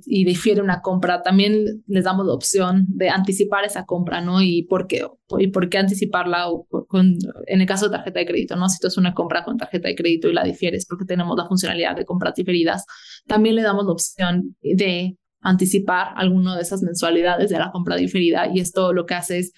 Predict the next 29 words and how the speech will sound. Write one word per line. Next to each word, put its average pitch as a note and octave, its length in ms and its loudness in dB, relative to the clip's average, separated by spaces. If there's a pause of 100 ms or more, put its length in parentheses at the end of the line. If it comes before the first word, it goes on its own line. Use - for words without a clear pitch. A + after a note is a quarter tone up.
(220)
ahorrarse G3 600 0
los F#3+ 160 0
intereses F3+ 500 2
de F3 80 0
ese F#3 180 -2
mes E3+ 420 0 (300)
que F3+ 80 0
está F#3 180 0
adelantando, F3 640 -2
¿no? F3+ 160 0
Entonces, F#3+ 420 -2
creo G3+ 160 0
que G#3+ 100 0
desde G3 260 4
ahí G3+ 300 4
nosotros A3+ 400 -2
estamos F3+ 380 -2
teniendo F3 400 0
o E3+ 80 0
dándole F#3+ 280 4
a - 40 0
la E2+ 200 -4
gente F#3 200 -2
herramientas F#3+ 600 2 (320)
para F3+ 180 -2
utilizar E3+ 320 0
mejor F#3 240 0
su G3 100 2
dinero. F3 460 0